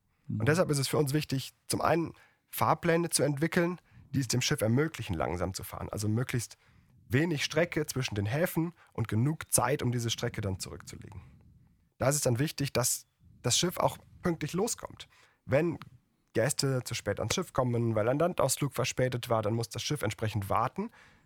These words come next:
Speaker 2: fährt
Speaker 1: Mhm.
Speaker 2: später los, hat weniger Zeit, um den Zielhafen zu erreichen, denn wir wollen ja morgens beim Frühstück möglichst in der neuen, äh, Stadt angekommen sein. Dann muss das Schiff schneller fahren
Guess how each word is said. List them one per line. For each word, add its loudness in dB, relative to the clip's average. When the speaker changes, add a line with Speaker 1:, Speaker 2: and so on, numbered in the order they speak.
Speaker 2:
fährt 0
Speaker 1:
Mhm. -2
Speaker 2:
später 0
los, 0
hat 0
weniger 0
Zeit, 0
um 0
den 0
Zielhafen 0
zu -2
erreichen, 0
denn 2
wir -2
wollen 2
ja 0
morgens 0
beim -2
Frühstück -2
möglichst -2
in 0
der 2
neuen, 0
äh, -6
Stadt 2
angekommen 2
sein. 2
Dann 2
muss 0
das -4
Schiff -2
schneller 0
fahren 0